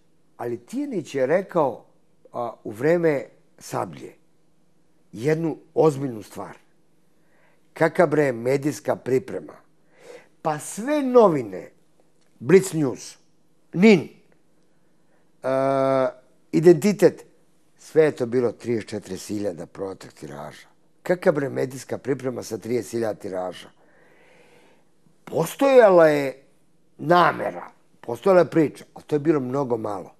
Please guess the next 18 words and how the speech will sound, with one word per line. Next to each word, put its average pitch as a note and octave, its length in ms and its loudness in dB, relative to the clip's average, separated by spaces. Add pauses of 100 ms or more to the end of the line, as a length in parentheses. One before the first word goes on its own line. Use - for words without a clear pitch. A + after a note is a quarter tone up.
(540)
A, A#2+ 280 -4 (220)
taj A3 240 0
isti G3+ 240 -4
Dušan E3 340 -8
Spasović, - 760 -16 (240)
taj C#3 180 0
Legija, B2 420 -4 (240)
nisu C3+ 300 -8
imali C#3 300 -4
ni G2+ 120 -10
jedan C3+ 280 -4
elektronski A#2+ 580 -6
medij. F#2 340 -12 (600)
Nije B3 220 0
ja C#4 100 8
da C4 100 6
ih F#3 120 4
branim. D#3+ 340 2